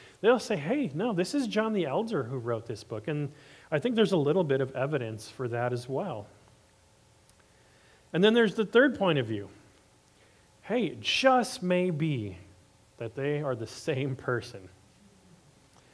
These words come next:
Maybe John got older, and so he got older,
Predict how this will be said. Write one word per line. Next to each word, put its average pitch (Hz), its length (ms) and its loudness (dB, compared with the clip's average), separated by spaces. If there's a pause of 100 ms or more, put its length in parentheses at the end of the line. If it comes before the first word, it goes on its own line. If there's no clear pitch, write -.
(260)
Maybe 233 480 2
John 185 560 0
got 208 300 2
older, 185 480 -2 (560)
and 175 160 -2
so - 320 -2
he 208 140 -4
got 185 220 6
older, 240 440 0